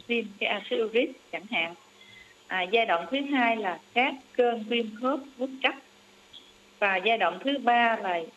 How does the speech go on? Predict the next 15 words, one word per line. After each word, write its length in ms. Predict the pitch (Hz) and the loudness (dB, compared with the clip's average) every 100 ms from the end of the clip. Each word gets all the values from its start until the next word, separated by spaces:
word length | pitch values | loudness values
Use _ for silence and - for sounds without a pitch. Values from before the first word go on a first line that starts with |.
| - | -6
giữa, 420 | 175 165 165 202 277 - - | 2 4 4 4 0 -6 0
giai 180 | 233 | 0
đoạn 280 | 208 156 175 | 2 0 0
giữa 400 | 185 165 160 190 294 - - _ - - - - | 2 4 4 2 -2 -10 -20 _ -20 -20 -20 -2
các 200 | 247 269 262 - | 0 0 -2 0
cơn 280 | 233 214 214 - - - | 0 -2 -8 -16 -18 -6
cấp. 140 | 294 - - - - - - | -6 -6 -20 -20 -20 -14 -2
Và 200 | 185 165 233 | -2 0 0
cuối 120 | 269 254 | 0 0
cùng, 220 | 190 - - | -2 -2 -4
giai 140 | 208 | -2
đoạn 160 | 180 160 | 0 -2
thứ 120 | 240 240 | -2 -2
tư 220 | 240 220 208 | 2 2 2
là 200 | 185 | -2